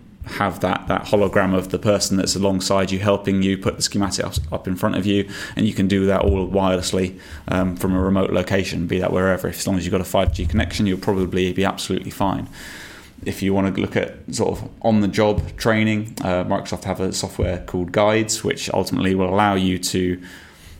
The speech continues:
pre-record the, the process of events that you need to, say, operate a piece of machinery. So if you have someone that is familiar with your workshop but has never used a particular machine and needs to be able to understand what and how to use that device,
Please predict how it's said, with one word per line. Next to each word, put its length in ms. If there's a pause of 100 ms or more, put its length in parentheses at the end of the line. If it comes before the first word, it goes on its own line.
(440)
pre-record 960 (280)
the, 80
the 160
process 400
of 80
events 360
that 140
you 120
need 320
to, 120
say, 240
operate 360
a 40
piece 260
of 100
machinery. 560
So 200
if 160
you 100
have 200
someone 340
that 140
is 300 (480)
familiar 520
with 320
your 200
workshop 720
but 120
has 120
never 220
used 360
a 120
particular 460
machine 440
and 120
needs 200
to 100
be 160
able 120
to 140
understand 840
what 180
and 120
how 180
to 160
use 140
that 160
device, 540